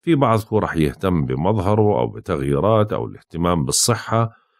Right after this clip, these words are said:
طبعًا هذا كله لغاية ساعات الصباح. من ساعات الصباح بصير يوم بيحمل معاه فرص مالية، ممكن تكون مفاجأة أو تدخل تحسين على ميزانيتكم.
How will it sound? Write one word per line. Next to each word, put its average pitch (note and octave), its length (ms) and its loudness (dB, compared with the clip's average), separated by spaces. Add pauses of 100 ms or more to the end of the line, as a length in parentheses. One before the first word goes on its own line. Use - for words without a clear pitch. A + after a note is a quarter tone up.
(180)
طبعًا C3+ 320 2
هذا C3 200 4
كله A#2+ 320 2
لغاية D#2+ 480 2
ساعات C#2 460 -4
الصباح. - 680 -6 (180)
من E3+ 160 4
ساعات C3+ 520 4
الصباح G2 600 0
بصير A2+ 540 2 (520)
يوم C3+ 360 6
بيحمل D#2 560 0
معاه F#2 500 0
فرص E2 500 -2
مالية، B1+ 520 -6 (340)
ممكن F#2+ 440 -2
تكون F2 460 -4 (120)
مفاجأة E2+ 760 -2 (120)
أو C#2+ 160 -2
تدخل F#2 420 -6
تحسين - 600 0
على - 260 -12
ميزانيتكم. D#2 880 -2